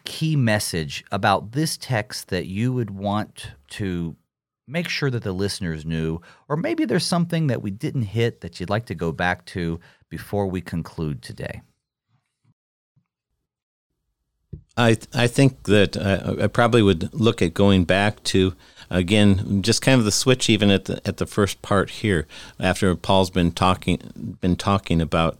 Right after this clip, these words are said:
Speaker 2: um, being justified and, and what that, what that means in our life. Uh, but he, uh, it, he also doesn't paint it as, uh, it's, uh, n-,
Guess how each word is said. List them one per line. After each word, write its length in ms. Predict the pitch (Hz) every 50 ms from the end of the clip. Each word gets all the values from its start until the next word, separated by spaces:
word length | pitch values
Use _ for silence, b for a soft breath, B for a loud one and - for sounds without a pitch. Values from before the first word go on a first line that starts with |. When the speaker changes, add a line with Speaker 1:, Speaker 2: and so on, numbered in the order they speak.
| b b b b b b b -
Speaker 2:
um, 300 | - 82 78 78 85 - - - - - _ _
being 340 | - 120 120 123 113 98 92
justified 800 | - - 101 95 92 - - - 90 - - 87 85 87 87 87
and, 160 | 87 80 -
and 160 | 85 90 90
what 200 | 90 92 92 -
that, 240 | - 85 80 - - _ _ _ _ _ _
what 220 | - 98 101 - -
that 200 | 101 82 - 87
means 320 | 90 92 90 90 87 -
in 80 | 87 82
our 140 | 80 78 85
life. 360 | 92 98 95 92 98 95 - _ - - _ B B B B B B -
Uh, 200 | 80 80 78 101 104 -
but 180 | - 110 - - - B B B
he, 160 | B 135 143
uh, 160 | 135 139 143 - - _ -
it, 180 | - 113 107 - _ _ _ _ _ _ _
he 180 | - 135 135 135
also 500 | 135 151 170 - - - 170 160 156 151
doesn't 540 | 135 120 131 139 139 127 131 127 117 104 -
paint 260 | - 131 131 127 123
it 160 | 117 110 101
as, 500 | 113 110 110 107 104 104 101 92 - - B B B B B B
uh, 160 | - 90 - -
it's, 480 | 104 104 98 - - - - - - -
uh, 240 | 87 82 - 50 - -
n-, 600 | - 71 - - - - 95 104 107 113 -